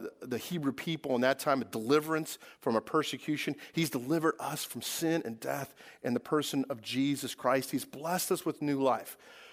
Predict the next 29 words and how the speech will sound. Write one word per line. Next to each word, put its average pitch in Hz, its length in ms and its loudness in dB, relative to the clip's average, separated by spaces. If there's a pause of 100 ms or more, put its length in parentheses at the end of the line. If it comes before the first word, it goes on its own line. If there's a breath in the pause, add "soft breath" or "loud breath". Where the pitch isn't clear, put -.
(340 loud breath)
So - 160 -2
can 214 280 4
we 214 140 6
learn 180 320 6
to 160 80 4
be 143 160 -2
joyful? 123 680 0 (840 soft breath)
Yes, - 720 0 (540 soft breath)
we 175 160 4
can 160 200 0
learn 151 540 6
to - 120 -8
practice - 760 0
joy 127 460 4 (300 loud breath)
as 147 200 2
we 156 140 2
live 165 500 4 (340 loud breath)
in 170 280 2
God's 147 380 0
mercy 165 580 0 (160)
for 165 440 2
us. - 260 -14 (340 loud breath)
And 160 80 8
the 180 60 4
first 277 400 4
way 160 220 6
we 135 100 2
do 131 280 2
that 107 400 4